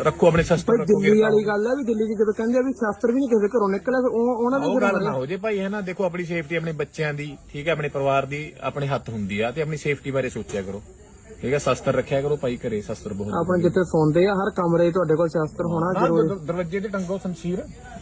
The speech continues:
Speaker 1: ਫਰੰਟ ਦਰਵਾਜ਼ੇ ਤੇ।
Speaker 2: ਤੇ ਬਾਕੀ
Speaker 1: ਕਿਰਪਾ
Speaker 2: ਬਾਈ,
Speaker 1: ਹੋਈ ਬਾਬੇ ਦੀ।
Speaker 2: ਆਹ ਚੀਜ਼ ਸਿੱਖਣ ਵਾਲੀ ਆ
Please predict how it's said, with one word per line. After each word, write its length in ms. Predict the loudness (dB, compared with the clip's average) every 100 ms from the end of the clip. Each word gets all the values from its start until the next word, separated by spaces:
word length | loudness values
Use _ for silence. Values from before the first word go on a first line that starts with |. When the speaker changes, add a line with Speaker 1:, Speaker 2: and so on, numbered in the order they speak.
| -4
Speaker 1:
ਫਰੰਟ 180 | -2 0
ਦਰਵਾਜ਼ੇ 380 | 0 0 0 -2
ਤੇ। 80 | -4
Speaker 2:
ਤੇ 920 | -10 -18 -18 -18 -18 -18 -8 -4 -2
ਬਾਕੀ 240 | -2 0
Speaker 1:
ਕਿਰਪਾ 160 | 2 4
Speaker 2:
ਬਾਈ, 140 | 4
Speaker 1:
ਹੋਈ 0 |
ਬਾਬੇ 160 | 2 -2
ਦੀ। 80 | -2
Speaker 2:
ਆਹ 120 | -4
ਚੀਜ਼ 200 | 0 0
ਸਿੱਖਣ 320 | 2 2 2
ਵਾਲੀ 200 | 4
ਆ 40 | 6